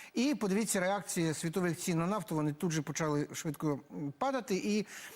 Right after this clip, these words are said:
е, вони приходять практично зараз до того рівня, який був, ну, ще там півтора тижні тому, там шістдесят шість,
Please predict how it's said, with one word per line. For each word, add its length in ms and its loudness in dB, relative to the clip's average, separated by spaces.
е, 500 2
вони 200 2
приходять 560 0
практично 440 0
зараз 340 0
до 100 0
того 240 2
рівня, 260 4
який 300 0
був, 500 -2
ну, 500 -2
ще 240 -4
там 180 -2
півтора 340 -2
тижні 320 -2
тому, 220 -4
там 160 -6
шістдесят 360 -6
шість, 360 -10